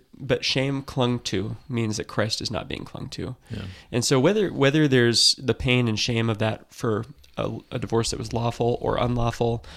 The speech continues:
Speaker 1: or it's just the pain of the hurt that has come with it because, you know, somebody's been divorced who, by somebody they didn't want to be divorced from, <laughs> but they're the ones who, who wronged you. The biggest thing you can remember is that God,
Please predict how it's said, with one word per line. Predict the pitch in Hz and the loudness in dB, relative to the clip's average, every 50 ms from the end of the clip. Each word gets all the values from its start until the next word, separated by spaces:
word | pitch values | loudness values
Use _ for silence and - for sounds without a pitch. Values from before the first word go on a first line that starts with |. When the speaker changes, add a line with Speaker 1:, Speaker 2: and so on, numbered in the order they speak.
| - - - - - - | -18 -20 -20 -20 -14 -8
Speaker 1:
or | - 117 113 107 110 | -2 2 4 4 4
it's | 110 - 110 - - | 4 2 0 -2 -2
just | - 113 - - - | -2 -2 -4 -4 -4
the | - | -6
pain | - 123 117 117 113 | -2 0 2 2 2
of | 110 101 | 0 0
the | 104 | -4
hurt | 107 - 127 120 - - | -2 0 0 0 0 -2
that | - - | -4 -6
has | 123 117 - | -6 -6 -4
come | - 120 110 110 | -2 -2 0 0
with | 113 110 | 0 0
it | 117 - | 0 -2
because, | - 110 - - 113 107 104 - - - - _ _ _ _ _ 151 - | -4 -4 -2 -2 -2 -2 -2 -4 -4 -4 -6 _ _ _ _ _ -20 -14
you | - 120 113 | -10 -8 -6
know, | 104 101 101 - | -6 -6 -6 -6
somebody's | - - - 113 110 107 110 110 - | -6 -4 -4 -2 -2 -2 -2 -2 -2
been | - 110 107 | -4 -4 -4
divorced | 110 101 104 104 104 104 - - | -4 -4 -2 -4 -4 -4 -6 -6
who, | - 113 107 107 - - - - - - - | -6 -6 -6 -6 -8 -14 -20 -20 -20 -20 -8
by | - 101 104 | -6 -4 -2
somebody | - - 117 110 107 104 101 107 107 | -2 0 0 -2 -2 -2 -2 -4 -2
they | 104 107 110 | -2 -2 -2
didn't | 107 117 110 - - | -2 -2 -4 -4 -2
want | 120 117 | -2 -2
to | 113 | -2
be | 113 | -2
divorced | 113 113 110 117 120 117 - - _ - | -2 -2 -2 -2 -2 -4 -6 -8 _ -8
from, | - - - - - - - - - - - | -8 -8 -8 -8 -12 -14 -14 -12 -10 -10 -10
<laughs> | - - - - - - | -10 -14 -20 -20 -6 -2
but | - 107 - 117 107 | -2 -2 -2 -4 -4
they're | 110 117 113 117 117 | 0 2 4 4 4
the | 113 107 | 4 2
ones | 101 101 101 101 - | 2 0 -2 -2 -4
who, | - 107 - - - - - | -6 -8 -8 -12 -16 -10 -6
who | - | -4
wronged | 117 113 - 87 - - - - - | -4 -2 -2 -4 -4 -4 -6 -6 -6
you. | - - - 131 - _ _ - - - - - - - - - - _ - | -6 -6 -8 -8 -12 _ _ -20 -20 -20 -20 -20 -20 -20 -20 -20 -18 _ -8
The | 123 113 117 | -4 -4 0
biggest | 113 - 147 143 151 143 - | 2 2 2 2 2 0 0
thing | - 123 113 113 | 2 2 2 2
you | 107 107 | 0 0
can | - 110 104 | -2 -2 -2
remember | 107 104 104 101 98 95 101 101 101 | 0 0 0 -2 -2 -2 -2 -2 -2
is | 101 - | -2 -4
that | - - - 123 | -6 -6 -4 -2
God, | 117 113 117 120 120 - | 0 2 2 2 0 -2